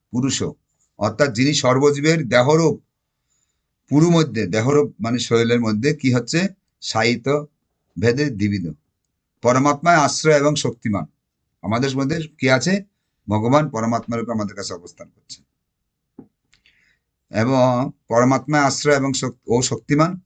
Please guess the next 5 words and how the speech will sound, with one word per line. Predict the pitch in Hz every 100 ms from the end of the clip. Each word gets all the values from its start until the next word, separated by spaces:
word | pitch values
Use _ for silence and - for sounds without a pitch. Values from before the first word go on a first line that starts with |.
| 95
জীবাত্মা | 101 127 147 143 156
তার | 151 151 185 - _ _ _ _ _ _ _ _ _ _ _ _ -
ও | 127 131 143
পরমাত্মা | 120 123 131 127 - 139 139 160 _ _ _ _ _ _ _ _ _ _ _ _ _ _ _ _ _ _ _ _ _ _ _ _ _ _ _ -
পুরুষেই, | 120 151 147 123 107 135